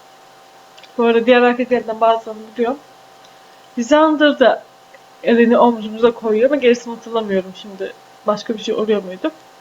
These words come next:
Armin de, Armin ellerimizi tutuyor ve gözlerimize bakıyor denince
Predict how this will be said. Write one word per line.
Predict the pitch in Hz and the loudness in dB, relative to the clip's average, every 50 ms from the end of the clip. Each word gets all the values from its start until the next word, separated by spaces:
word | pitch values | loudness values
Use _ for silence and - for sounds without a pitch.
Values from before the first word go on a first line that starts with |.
| - - - - - _ - _ - _ - - _ - - - - - - - - | -20 -20 -20 -20 -20 _ -20 _ -20 _ -20 -20 _ -20 -20 -20 -20 -20 -20 -2 2
Armin | 254 269 277 285 285 302 277 254 240 | 2 4 4 2 2 2 2 2 2
de, | 302 339 339 - - - | 2 0 0 -2 -2 0
Armin | 226 233 233 247 254 | 0 2 2 0 2
ellerimizi | - 247 247 247 254 262 254 262 262 269 - | 2 4 6 6 6 6 4 2 -2 -6 -8
tutuyor | - - 262 277 294 254 | -4 0 2 2 2 0
ve | |
gözlerimize | 247 - 233 233 240 240 233 247 247 240 240 233 233 254 247 202 | 0 2 2 4 4 4 4 4 4 4 4 2 2 0 0 0
bakıyor | - 233 - - - 262 226 - | -2 -6 -4 0 2 2 2 2
denince | - 208 202 202 202 208 202 196 277 320 349 | 0 -2 -4 -4 -6 -8 0 2 4 4 4